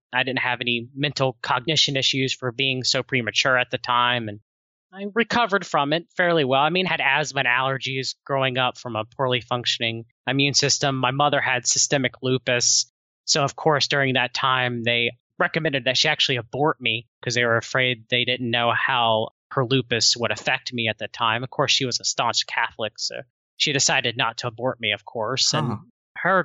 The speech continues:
Speaker 1: complications of having lupus did lead me to be born premature. And of course, they also told her not to breastfeed me at the time, too.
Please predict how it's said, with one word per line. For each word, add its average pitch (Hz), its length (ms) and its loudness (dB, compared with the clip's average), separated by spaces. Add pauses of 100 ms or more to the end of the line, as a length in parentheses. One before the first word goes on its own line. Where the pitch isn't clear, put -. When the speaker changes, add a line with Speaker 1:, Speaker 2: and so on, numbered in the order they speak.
Speaker 1:
complications 165 640 0
of 143 120 0
having 143 360 -2
lupus 135 460 0
did 127 240 -2
lead 131 260 0
me 120 240 0
to 120 160 -6
be 113 300 -4
born 117 240 0
premature. 139 680 2 (440)
And 190 80 2
of 185 80 0
course, 208 460 4
they 180 100 6
also 170 320 4
told 156 300 0
her 143 200 2
not 123 240 0
to 135 80 -4
breastfeed 156 580 0
me 143 180 2
at 139 120 -2
the 139 80 -2
time, 127 480 0
too. 165 380 2